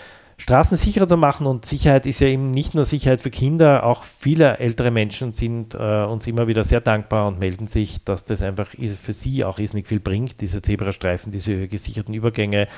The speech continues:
ähm, weil das für ältere Menschen natürlich teilweise noch, äh, äh, ärger ist für Kinder, ähm, dann schwieriger ist, äh, die Kreuzungen zu überqueren, äh, weil Kinder da relativ schnell noch drüber gehen können, aber, äh, ältere Menschen dann auch lang brauchen und, äh, also ich sehe immer wieder Menschen,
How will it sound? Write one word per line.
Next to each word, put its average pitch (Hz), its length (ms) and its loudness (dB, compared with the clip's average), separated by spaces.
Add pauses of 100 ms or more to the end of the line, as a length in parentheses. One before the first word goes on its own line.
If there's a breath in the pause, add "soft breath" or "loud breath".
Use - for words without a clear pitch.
(540 loud breath)
ähm, 101 460 0 (100)
weil 95 220 -2
das 101 200 -2
für 98 100 -4
ältere 98 320 -6 (100)
Menschen 98 400 -6
natürlich 101 360 -4
teilweise 98 340 -4
noch, - 420 -8
äh, 95 360 -4
äh, 92 40 -8 (880)
ärger 110 220 0
ist 113 100 -2
für 120 100 -6
Kinder, 117 600 2
ähm, 107 400 0 (800)
dann 107 400 -2
schwieriger 117 420 2
ist, - 320 0
äh, 104 140 -2
die 104 160 -6
Kreuzungen 110 360 -2
zu 120 100 -4
überqueren, 107 720 -4
äh, 104 300 -2 (600 loud breath)
weil 107 120 0
Kinder 113 320 0
da 107 100 2
relativ 104 380 0
schnell 101 240 -2
noch 139 140 0
drüber 123 220 0
gehen 117 220 -4
können, 110 460 0
aber, 95 340 -2
äh, 98 500 -8
ältere 104 280 -4
Menschen 98 340 -6
dann 95 160 -4
auch - 140 -8
lang 104 200 -6
brauchen 107 480 0
und, 101 360 -10
äh, 87 60 -8
also 95 300 -8
ich 95 80 -8
sehe 95 160 -2
immer 113 240 -2
wieder 104 300 0
Menschen, 101 460 -8